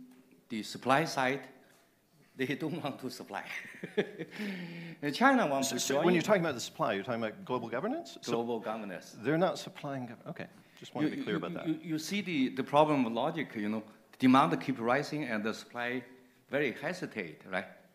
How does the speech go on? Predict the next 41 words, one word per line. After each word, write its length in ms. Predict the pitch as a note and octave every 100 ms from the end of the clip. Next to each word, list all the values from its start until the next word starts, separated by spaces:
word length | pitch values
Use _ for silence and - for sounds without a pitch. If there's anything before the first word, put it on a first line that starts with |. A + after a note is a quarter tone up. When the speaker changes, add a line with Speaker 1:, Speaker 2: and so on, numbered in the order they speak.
| _ _ _ -
Speaker 1:
Uh, 220 | A#2 A2
China 400 | G#2 G3+ A3+ F3+
want 240 | C#3 C#3+ -
to 140 | B2+
join 300 | B2 C3 D#3
in, 220 | A3 - -
uh, 240 | F#2 F2+ -
so 180 | -
we 160 | A2+ A2
offer 360 | A2 D3 D#3+ B2
the 120 | F#2 E2+ -
One 220 | G2+ A#2
Belt, 260 | G#2 A2 A2
One 280 | G2 G2 G2+
Road 220 | G2+ A2
initiative. 560 | G2 A2 - - F2+ - - - - - -
But 120 | B2
you 200 | B2 D#3+ G#3+
guys 300 | C#3 G#2+ G2
very 300 | G2 D3+ A2
hesitate 680 | - G3+ - C3 F2+ -
to 120 | - F#2
support 420 | - - - -
China. 240 | - F2 - - _ _ -
Speaker 2:
When 120 | G#2+
you 60 |
say 120 | F#2+ A2+
Speaker 1:
Right? 80 |
Speaker 2:
you 100 | G#2
guys, 280 | A2 G2+ F2
you 80 | G2
mean? 360 | F#2+ F#2 F2+ E2+ -
Speaker 1:
<laughs> 480 | B2 - G3+ G3 -
E 180 | G#3 G#3+
U 240 | G3+ F#3+
and 180 | E3 D3
the 100 | C#3+ C#3+
U 80 | F#3
S. 320 | F#3 G#2 - - -
Speaker 2:
Okay, 380 | G#2+ G#2 - G2+
okay. 580 | G2 - G3+ G2 -